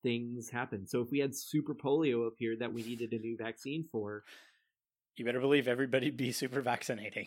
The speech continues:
Speaker 2: <laughs>
Speaker 1: we'd have a different discussion. It'd be a very
Speaker 2: Right.
Speaker 1: different thing. So these are, are really complicated sorts of calculus that each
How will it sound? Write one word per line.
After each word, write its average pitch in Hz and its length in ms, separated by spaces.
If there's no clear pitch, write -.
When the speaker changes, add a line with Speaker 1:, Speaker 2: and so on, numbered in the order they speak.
Speaker 2:
<laughs> - 140
Speaker 1:
we'd 156 200
have 170 180
a 190 60
different 160 400
discussion. 165 520
It'd 120 180
be 135 120
a 135 60
very 127 160
Speaker 2:
Right. 123 80
Speaker 1:
different 117 220
thing. 110 240
So 120 420
these 156 340
are, 127 600
are 113 300
really 120 240
complicated 117 760
sorts 120 560
of 113 340
calculus 120 640
that 113 180
each 135 280